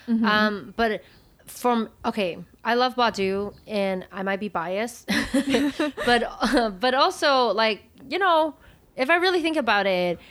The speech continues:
Speaker 2: she's saying it from, like, a loving point of view because she knew what R. Kelly went through,
Speaker 1: Yeah,
Speaker 2: um,
Speaker 1: exactly.
Speaker 2: in his childhood. She knew the things that he had to go through. So she was being more empathetical than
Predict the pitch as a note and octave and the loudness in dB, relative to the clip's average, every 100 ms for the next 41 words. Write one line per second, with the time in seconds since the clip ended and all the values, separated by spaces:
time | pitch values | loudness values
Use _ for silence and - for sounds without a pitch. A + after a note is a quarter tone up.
0 | - - B3+ B3 D#4 D#4+ D4 - A#3 A3 | -12 -6 -2 0 0 2 0 2 0 2
1 | G3 G3+ G3+ F#3+ G3+ A3 A#3 A#3 G#3+ F#3+ | 0 0 0 0 0 0 -2 -2 -2 -2
2 | F3 G#3 F3 F#3+ F3+ G#3 G3+ A3+ G3 F#3+ | -2 -2 -2 -4 -4 -4 -2 -2 0 -2
3 | C#3 F#3 F3+ F#3 E3+ F3 E3 - F#3 D#3 | 0 -2 -4 -4 -4 -6 -8 -6 -6 -4
4 | D3+ E3+ A3 G#3 - G3+ - F#3 F3 F3 | -6 -4 -2 -2 -2 -4 -2 -2 -2 -2
5 | A3 A3 G#3+ - A3 G#3 G#3 F#3+ F3 F3 | 0 2 0 0 0 0 0 -2 -4 -4
6 | - G3 G#3+ A#3 B3 G3+ G3 G#3 G3+ G3 | -4 -2 0 0 0 -2 -4 -6 -4 -4
7 | F#3+ F#3 F3 F3 F3+ F3 G3 - E4 F#4 | -2 -4 -2 -4 -4 -4 -4 -2 0 0
8 | C#4+ C#4 B3 A3+ G#3 A3+ G#3+ F#3 F3+ F3+ | 0 0 0 0 -2 -4 -4 -4 -4 -4
9 | D#3+ B2 - F3+ F3+ F3+ E3+ | -4 -6 -4 0 0 0 -4